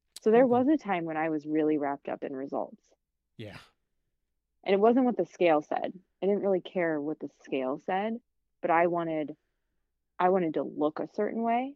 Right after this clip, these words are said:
Speaker 2: Mm-hmm.
Speaker 1: and I couldn't ever get there. And so when I stopped caring
Speaker 2: That's when
Speaker 1: and
Speaker 2: you
Speaker 1: I
Speaker 2: got there.
Speaker 1: stopped doing all the things to the extreme, I got there without even trying because I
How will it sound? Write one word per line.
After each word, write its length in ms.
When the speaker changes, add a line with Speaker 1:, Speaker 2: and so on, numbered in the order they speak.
Speaker 2:
Mm-hmm. 200
Speaker 1:
and 100
I 100
couldn't 340
ever 200
get 380
there. 300
And 160
so 80
when 120
I 100
stopped 500
caring 600
Speaker 2:
That's 180
when 120
Speaker 1:
and 100
Speaker 2:
you 60
Speaker 1:
I 40
Speaker 2:
got 80
there. 80
Speaker 1:
stopped 260
doing 260
all 140
the 140
things 340
to 140
the 160
extreme, 680
I 140
got 360
there 280
without 280
even 160
trying 640
because 180
I 140